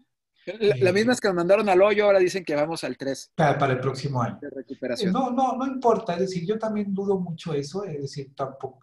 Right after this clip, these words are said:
Speaker 2: también, eh, hay que revisar con cautela, eh, valorar con cautela estas, eh, eh, proyecciones,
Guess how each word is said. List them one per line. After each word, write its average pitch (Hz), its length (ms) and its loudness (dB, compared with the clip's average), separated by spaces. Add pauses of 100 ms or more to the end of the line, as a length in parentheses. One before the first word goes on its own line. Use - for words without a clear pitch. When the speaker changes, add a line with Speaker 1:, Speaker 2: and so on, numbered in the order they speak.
Speaker 2:
también, 135 540 -4
eh, 127 400 -6
hay 127 180 -12
que 135 500 -6
revisar 135 760 -4
con 123 220 -10
cautela, 135 680 -4 (460)
eh, 135 100 -12
valorar 123 500 -4
con 139 140 -6
cautela 131 520 -6
estas, - 480 -12
eh, 127 80 -10 (580)
eh, 120 180 -12 (600)
proyecciones, 151 720 -6